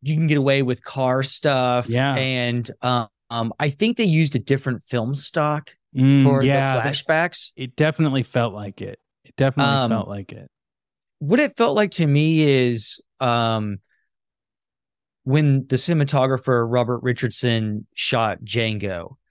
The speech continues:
Speaker 1: and they
Speaker 2: Mm.
Speaker 1: go to a flashback of Django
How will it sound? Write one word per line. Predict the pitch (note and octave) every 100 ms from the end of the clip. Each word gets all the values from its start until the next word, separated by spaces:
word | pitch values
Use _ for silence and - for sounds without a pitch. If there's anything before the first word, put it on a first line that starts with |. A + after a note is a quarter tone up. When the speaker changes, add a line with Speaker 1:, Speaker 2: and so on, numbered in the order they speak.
| _ _ _ -
Speaker 1:
and | B2+
they | B2+
Speaker 2:
Mm. | B2 G#2+
Speaker 1:
go | C#3 C3+
to | C3+ - B2+
a |
flashback | - C3 B2 D3 D3+ - B2 A2+ A2 G#2+ - _ _ _ -
of | B2+ A#2+ A2+ A2+ G#2 - _ _ B2+
Django | C#3 C3 B2 A#2+ A#2 A#2